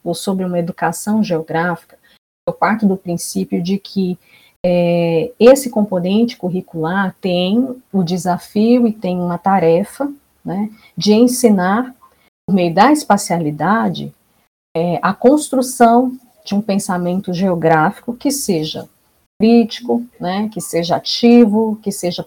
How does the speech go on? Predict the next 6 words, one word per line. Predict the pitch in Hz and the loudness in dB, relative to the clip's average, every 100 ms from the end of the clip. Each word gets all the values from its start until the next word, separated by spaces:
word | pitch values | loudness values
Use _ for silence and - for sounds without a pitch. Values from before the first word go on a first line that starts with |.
| _ | _
problematizador, | 247 294 269 220 190 185 - 170 135 143 143 190 226 240 - _ _ _ - | 4 6 6 4 4 -2 -6 -6 -4 -4 0 4 6 4 0 _ _ _ -4
né, | 226 247 | -2 0
e, | 269 311 381 381 _ _ _ - | 0 0 0 -8 _ _ _ -8
acima | 311 294 254 247 | -6 0 4 6
de | 247 | 4
tudo, | 247 233 233 247 | 0 -2 0 -2